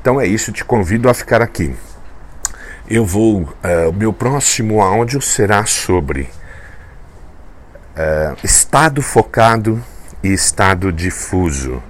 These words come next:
São dois estados que nós alternamos, mas eu vou te ensinar a ter consciência sobre esses dois estados e você vai usar melhor esses dois estados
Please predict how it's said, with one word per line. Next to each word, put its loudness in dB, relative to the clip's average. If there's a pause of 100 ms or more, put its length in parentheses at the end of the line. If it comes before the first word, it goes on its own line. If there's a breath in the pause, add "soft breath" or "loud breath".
(360 loud breath)
São -2
dois 2
estados 0
que -6
nós 2
alternamos, 0 (360 loud breath)
mas 2
eu 4
vou 4
te -4
ensinar 2
a 0
ter 2
consciência 0
sobre 0
esses -2
dois 2
estados 0
e -4
você -2
vai 0
usar 2
melhor 4
esses -2
dois 0
estados 0